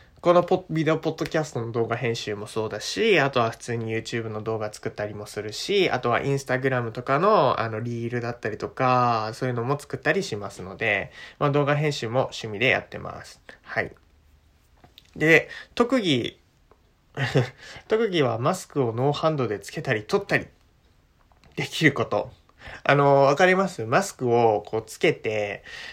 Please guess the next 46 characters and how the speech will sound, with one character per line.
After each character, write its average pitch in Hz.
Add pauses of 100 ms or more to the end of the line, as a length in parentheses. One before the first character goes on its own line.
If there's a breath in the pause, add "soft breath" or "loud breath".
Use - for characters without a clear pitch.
(140 loud breath)
あ 104
の、 104
マ 127
ス -
ク、 101 (320)
普 131
通 135
の 127
マ 123
ス 123
ク -
ね、 110
マ 139
ス 143
ク 135
つ -
け 113
て、 110
こ 139
の 135
口 -
を 190
あ 170
ま 160
ま 165
ま 170
っ 165
て、 - (440 loud breath)
口 -
と 180
か -
鼻 143
を 131
こ 147
う 147
や -
っ -
て -
動 139
か -
す -
と、 110
マ 147
ス 190
ク 120
が 107